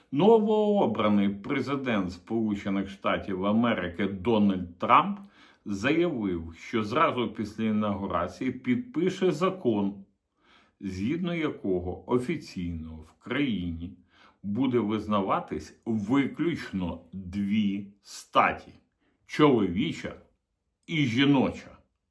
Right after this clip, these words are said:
без всяких гендерів, шмендерів і тому подібне. Фактично, Трамп виступив проти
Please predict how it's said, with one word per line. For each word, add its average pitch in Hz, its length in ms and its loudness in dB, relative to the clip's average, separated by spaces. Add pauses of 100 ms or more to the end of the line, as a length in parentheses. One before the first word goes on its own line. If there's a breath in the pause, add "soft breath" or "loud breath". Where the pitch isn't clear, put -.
(560)
без 113 200 4
всяких 123 580 2
гендерів, 131 880 0
шмендерів 117 1120 2
і 104 60 -4
тому 107 400 0
подібне. 87 540 -6 (460 loud breath)
Фактично, 180 800 2
Трамп 214 580 0 (580 soft breath)
виступив 160 960 0
проти 143 760 -4